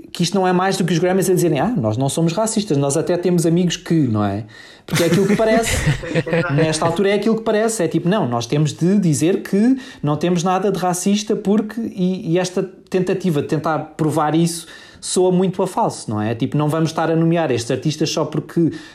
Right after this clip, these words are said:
Speaker 1: eles são negros, mas vamos dar-lhes o valor que eles efetivamente têm e que não lhes demos nos, nos últimos dez, quinze anos, o que, o que seja. Eu acho que é mais isso. Acho que tem de haver uma, uma, uma revolução aqui dentro da,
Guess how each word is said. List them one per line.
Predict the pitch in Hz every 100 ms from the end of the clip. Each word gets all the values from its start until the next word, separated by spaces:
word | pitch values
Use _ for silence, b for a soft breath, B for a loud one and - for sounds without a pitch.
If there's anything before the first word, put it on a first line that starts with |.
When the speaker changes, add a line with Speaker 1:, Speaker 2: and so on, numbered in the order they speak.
| B
Speaker 1:
eles | - 123 127
são | 127 147
negros, | 160 180
mas | 185 190
vamos | 208 185
dar-lhes | 202 190 131
o | 143
valor | 139 147 143
que | -
eles | 180 180
efetivamente | 220 208 156 151 131 127 110 -
têm | 123 135 170 170 B B B
e | 185
que | 180
não | 202
lhes | 202 180
demos | 190 202 190
nos, | 202 202 - -
nos | 214 202 196
últimos | 208 208 196 196 196 196 190
dez, | 170 180 190 190 185
quinze | - 202 180
anos, | 185 190 156
o | 135
que, | -
o | 139
que | -
seja. | - 165 139 - - B B B B B B B
Eu | 110 127
acho | 131
que | 147
é |
mais | 139 135 117
isso. | 120 -
Acho | 107
que | -
tem | 135
de |
haver | 123 135
uma, | 131 127 120
uma, | 127 123 117 113
uma | 127 113
revolução | 107 107 110 110 104
aqui | -
dentro | 107 110 104 107
da, | 104 101